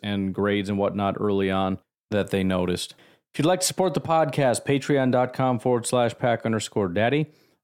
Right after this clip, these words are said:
Uh, greatly appreciate it if you consider supporting Fertile Ground Ranch Discipleship Ministry. If you'd like to learn about it, you can go to the website, fertile ground ranch dot org. But the,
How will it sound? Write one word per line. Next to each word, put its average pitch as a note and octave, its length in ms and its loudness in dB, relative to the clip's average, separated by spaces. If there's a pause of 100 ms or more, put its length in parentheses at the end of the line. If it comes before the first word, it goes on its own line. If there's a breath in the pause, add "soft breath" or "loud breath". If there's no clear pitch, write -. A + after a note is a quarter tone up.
Uh, G2+ 260 0
greatly A2+ 320 2
appreciate A#2+ 460 0
it A#2 60 0
if A2+ 100 -4
you - 60 -12
consider A#2+ 400 0
supporting A#2+ 520 0
Fertile B2+ 260 0
Ground A#2 260 0
Ranch A2+ 240 0
Discipleship A2+ 640 -2
Ministry. D3 480 0 (280)
If - 60 -4
you'd B2+ 80 2
like B2+ 160 0
to B2+ 80 0
learn C3+ 160 2
about B2 220 2
it, A#2+ 60 -2
you A2 60 -2
can A#2 80 2
go A#2 100 4
to A2 60 2
the G#2+ 60 2
website, A2 400 2
fertile A#2+ 220 0
ground G#2+ 300 2
ranch G#2+ 260 0
dot A2 180 2
org. A2+ 260 2
But G2+ 160 0
the, F#2+ 260 0